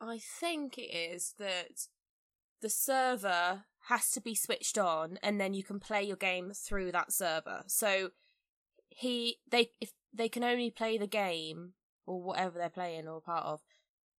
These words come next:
as long as that server's switched on. So our killer would always have to make sure, like, he would know exactly when they're playing, that he would have to have the s-,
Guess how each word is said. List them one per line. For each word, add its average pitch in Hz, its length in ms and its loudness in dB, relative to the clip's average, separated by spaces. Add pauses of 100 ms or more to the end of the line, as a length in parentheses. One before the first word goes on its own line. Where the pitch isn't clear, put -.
as 190 160 -4
long 180 200 0
as 175 100 -2
that - 180 0
server's 160 460 -2
switched - 380 -6
on. 151 320 -4 (220)
So 170 580 2 (760)
our 190 220 6
killer 160 580 2 (260)
would 170 220 -8 (320)
always 175 380 -4
have 175 240 -8
to 175 80 -12
make 170 240 -10
sure, - 200 -8 (160)
like, 180 160 0
he 214 240 -6
would 180 180 -8
know 180 160 -4
exactly 170 480 -8
when 160 180 -10
they're 156 180 -10
playing, 151 460 -14 (240)
that - 100 -20
he 170 80 -12
would 160 160 -12
have 156 220 -6
to - 80 -18
have 151 160 -18
the 151 60 -20
s-, - 120 -10